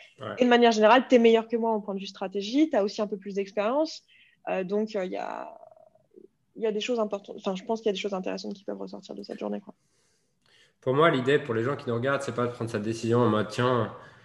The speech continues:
Speaker 1: est-ce que le programme me parle ? » ou, parce qu'il n'y a pas de programme, en fait. <laughs> Presque pas, quoi. Il y a, il y a des points
Speaker 2: Si, on
Speaker 1: ou
Speaker 2: a une
Speaker 1: quoi, mais
Speaker 2: intention, quoi, tu vois, mais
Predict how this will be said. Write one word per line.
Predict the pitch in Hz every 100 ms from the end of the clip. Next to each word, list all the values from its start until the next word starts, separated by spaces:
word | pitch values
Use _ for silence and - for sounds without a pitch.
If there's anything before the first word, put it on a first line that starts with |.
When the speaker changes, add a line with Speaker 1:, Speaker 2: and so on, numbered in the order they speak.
| - _ _
Speaker 1:
est-ce | 113 -
que |
le | 143
programme | - 127 113
me | 110 110
parle ? » | 143 143 139 139 127
ou, | 113 107 101 - - - _ _
parce | - 123
qu'il | - 127
n'y | 120
a |
pas | 135
de | 135
programme, | 120 101 90
en | -
fait. | - - - -
<laughs> | - -
Presque | 147 147 143 123
pas, | 117
quoi. | 98 98
Il | 95
y |
a, | 90 - - -
il | 127
y |
a | 120
des | 120
points | 113 147 151
Speaker 2:
Si, |
on | 135
Speaker 1:
ou |
Speaker 2:
a | -
une |
Speaker 1:
quoi, | -
mais | 147
Speaker 2:
intention, | 113 247 214
quoi, | 180
tu | 180 190
vois, | 180
mais | 175